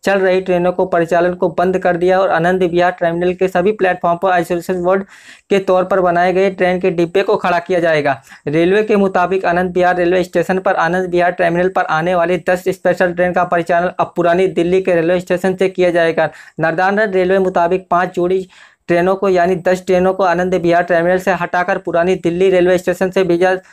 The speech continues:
दिया गया है। इन सभी पाँच जोड़ी ट्रेन की आवाजाही अब पुरानी दिल्ली रेलवे स्टेशन से होगी। ये सभी ट्रेन बिहार, बिहार और उत्तर प्रदेश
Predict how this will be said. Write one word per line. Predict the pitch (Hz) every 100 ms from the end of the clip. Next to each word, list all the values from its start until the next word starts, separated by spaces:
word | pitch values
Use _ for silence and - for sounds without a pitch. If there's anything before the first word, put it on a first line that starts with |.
| _ -
दिया | 147 180
गया | 170 170 165
है। | 196
इन | - 185
सभी | 185 180 190
पाँच | 196 185 180
जोड़ी | 180 185 196
ट्रेन | 185 180
की | 185 190
आवाजाही | 165 170 180 170 175 190
अब | 180 -
पुरानी | 175 170 190
दिल्ली | 175 175 185
रेलवे | 175 175 180
स्टेशन | 180 175 185
से | 185 185
होगी। | 165 175
ये | 190 196 196 - - -
सभी | 170 196
ट्रेन | 196 190 196
बिहार, | 180 180 175 185 185 _ -
बिहार | 170 170 196
और | 196 180
उत्तर | 180 185
प्रदेश | 180 180 175 190